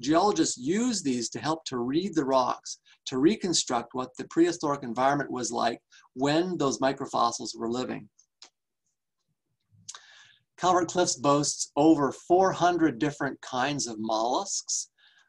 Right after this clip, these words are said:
It's the largest group of, uh, of invertebrates that have been found along the cliffs, and you can see there's some beautiful mollusks.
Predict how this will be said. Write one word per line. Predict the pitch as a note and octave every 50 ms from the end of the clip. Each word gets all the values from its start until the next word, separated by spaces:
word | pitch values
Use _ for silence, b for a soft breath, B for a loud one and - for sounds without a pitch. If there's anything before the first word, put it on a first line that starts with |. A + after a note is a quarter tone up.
| b -
It's | B2 A#2 -
the | - C3+ A#2
largest | A2 A#2 A#2 C3 C#3 D3+ D3 - C#3 A#2+ - - - -
group | - B2 B2+ C#3+ E3 F3+ - - _ _ _ _ _ _ _ _ -
of, | A#2+ A#2+ A#2+ A2 G#2+
uh, | A#2 A#2 A2 A2 - -
of | - A2+
invertebrates | B2 B2 A#2 G#2+ A#2+ B2+ C3 C3+ D#3 E3+ E3 -
that | - C3
have | A#2+ A#2+
been | A#2 A2
found | - - B2+ A#2+ B2 C3 B2
along | A#2+ A2+ A2+ A2+ A2+ A2
the | A2
cliffs, | - - - F3 G3 G3 - C#3
and | B2
you | A#2 A2
can | - A#2+ A2+
see | - - C#3+
there's | B2 B2 A#2 A2 -
some | A#2+ A2
beautiful | G#2 A2+ C3 D3+ E3 D#3+ - B2 A#2
mollusks. | A2 A2 G#2 G#2+ A2+ A#2+ C#3+ E3 D#3+ - - - - - - -